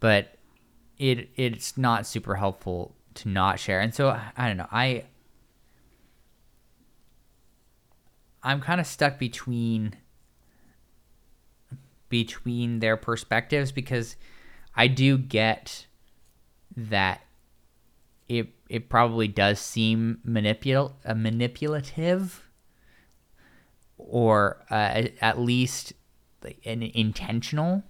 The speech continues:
all that vagueness. I'm not sure that it is. I think it's possible that he is just, he's so tall that his head's, i-, i-, his head is in the clouds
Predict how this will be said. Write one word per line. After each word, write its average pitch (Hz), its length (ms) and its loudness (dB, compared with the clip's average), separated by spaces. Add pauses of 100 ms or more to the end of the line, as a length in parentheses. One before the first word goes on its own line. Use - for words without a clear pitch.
(2250)
all 123 180 4
that 120 220 0
vagueness. 139 520 0
I'm 143 140 0
not 156 260 4
sure 147 640 0 (1080)
that 107 280 2
it 104 160 -4
is. 131 600 -2 (380)
I 117 80 -4
think 117 200 0
it's 113 160 0
possible 123 600 2
that 104 300 2 (640)
he 113 460 -2
is 104 120 -4
just, - 440 -4 (500)
he's 110 240 -4
so 113 300 0
tall 107 440 0
that 110 180 -6
his 95 240 -6
head's, 104 360 -2 (340)
i-, - 80 -4
i-, 113 240 0
his 107 340 0
head 120 160 4
is 127 120 4
in 123 120 2
the 117 60 2
clouds - 720 -2